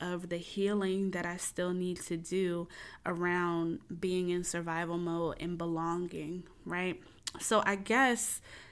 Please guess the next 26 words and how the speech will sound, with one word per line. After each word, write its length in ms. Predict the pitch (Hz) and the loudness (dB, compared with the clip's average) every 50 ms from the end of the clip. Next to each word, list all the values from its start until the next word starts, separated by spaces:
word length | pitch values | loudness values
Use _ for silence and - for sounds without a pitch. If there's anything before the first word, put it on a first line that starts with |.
| - - - - | -16 -16 -12 -4
he 200 | - - 254 247 | 2 2 4 4
could 200 | - 233 202 - | 6 4 4 4
sense 480 | - - - 220 214 208 208 208 - | 0 -2 2 2 2 2 2 0 -2
my 260 | - 202 190 180 - - | -2 0 0 0 -2 -2
inner 260 | - 185 196 190 190 | 0 0 2 2 0
feelings 920 | 190 - - - - 202 202 208 208 208 202 196 196 196 190 190 185 185 - - | 0 -4 -8 -4 -2 0 2 2 2 2 2 4 4 4 2 2 -2 -2 -4 -2
and 280 | 185 185 180 180 180 | 0 0 0 0 2
nerves, 680 | 180 180 180 185 180 180 180 175 180 175 180 202 208 - - | 2 2 2 2 2 2 2 2 0 0 -2 -4 -8 -6 -2
and 120 | 196 202 | -2 0
he 180 | 196 208 240 240 | 0 0 -2 -2
said 500 | 233 - - - 247 247 247 233 214 208 | -2 -6 -6 -4 -2 -2 -2 -2 -2 -4
kindly, 800 | - - - - 202 196 196 196 190 175 160 - - - - - | -4 -4 -2 0 0 2 4 4 4 4 2 0 0 -4 -6 -6
he 180 | - - 214 | -2 -2 -2
said, 540 | 202 208 - - 185 180 180 180 175 175 - - - - - - - - - - - - - - - | -2 -2 -2 0 0 0 2 0 0 -2 -6 -12 -16 -18 -18 -18 -18 -20 -20 -20 -20 -20 -20 -14 -12
"There's 480 | - 175 190 185 220 262 277 269 - | -8 -4 -2 0 2 2 0 0 2
no 260 | 277 277 294 294 262 | 4 4 4 4 2
rush 440 | 196 170 180 160 160 196 202 - - | 0 0 -2 -2 -2 0 0 0 0
here. 460 | - - - - - - - - 196 - - - - - - - - - - | -2 -4 -10 -10 -10 -10 -10 -10 -12 -14 -16 -20 -20 -20 -20 -20 -18 -10 -8
We 200 | 196 180 214 226 | -4 -4 -2 -4
can 240 | 233 - 254 226 208 | -2 0 0 0 0
take 360 | 208 - - 208 196 196 - | -2 -2 0 -2 -2 -2 -4
our 140 | - 170 165 | -6 -6 -6
time. 640 | - - - - 175 165 147 78 69 - - 190 - - - 277 - | -8 -6 -2 0 0 0 0 -4 -6 -6 -8 -10 -10 -14 -18 -12 -6
We 220 | - 196 202 208 | -2 0 0 0
can 160 | 208 226 208 | 0 0 -2
take 300 | 208 208 - 208 196 202 | -2 0 0 -2 -2 -2